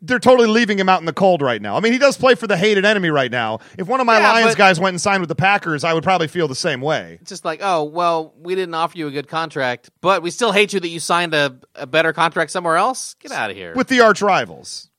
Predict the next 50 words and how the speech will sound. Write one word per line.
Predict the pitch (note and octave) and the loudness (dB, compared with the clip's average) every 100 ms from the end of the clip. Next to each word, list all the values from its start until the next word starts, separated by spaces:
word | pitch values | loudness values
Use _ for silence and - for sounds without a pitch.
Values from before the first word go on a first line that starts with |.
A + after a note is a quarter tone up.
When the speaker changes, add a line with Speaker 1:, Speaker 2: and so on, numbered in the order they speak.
| _ | _
Speaker 2:
Well, | C3+ F3 - | -8 -8 -10
then | _ C3+ | _ -4
Speaker 1:
He | A#3+ | -2
Speaker 2:
they | D4+ | 0
Speaker 1:
could | D4 | 0
Speaker 2:
sh-, | |
Speaker 1:
be | C4 | 0
the | A3 | 4
guy | A#3 | 6
Speaker 2:
if | A3+ | 6
Speaker 1:
that | G#3 | 6
Speaker 2:
they | |
Speaker 1:
makes | G#3+ | 4
the | G#3 | 6
Speaker 2:
wanted | A3 A3+ | 8 6
to | G#3 | 2
keep | A#3 A3+ | -4 -4
him | G#3 | 0
away | G3+ | -2
from | F#3+ | 0
the | F3+ | 2
arch | F3 F#3 | 2 2
rivals, | F#3 E3+ E3 C#3+ | 2 2 0 -6
then | C#3+ | -8
they | C3+ | -8
should | B2+ D3+ | -8 -10
have | C#3+ | -8
paid | C3+ B2+ | -6 -8
him | C3 | -6
more | B2 | -8
money. | A#2 E2+ D#2 | -8 -12 -10
Speaker 1:
Yeah, | D3+ | -10
but | C#3+ | -8
they're | F3+ | -6
gonna | E3+ | -6
get | C#3+ | -4
Adrian | C3 G#2+ G#2 | -6 -8 -12
Peterson. | G2+ E2+ - | -16 -18 -14
<laughs> | - - - - _ - _ _ _ - | -12 -12 -16 -20 _ -20 _ _ _ -10
Speaker 2:
Oh, | G3 | -4
Speaker 1:
Oh, | |
wait, | F#3 | 0
I'm | F3+ | 0
sorry. | - D3+ C3 | 0 -2 -2
Speaker 2:
goodness. | F#3+ | 0
Speaker 1:
Darren | A3 F#3+ | 0 0
McFadden | - - D#3+ D3+ B2+ | -6 -4 -2 -2 -4
is | A2+ | -10
the | A#2+ | -10
real. | B2 C3+ A2 G2+ | -6 -4 -4 -8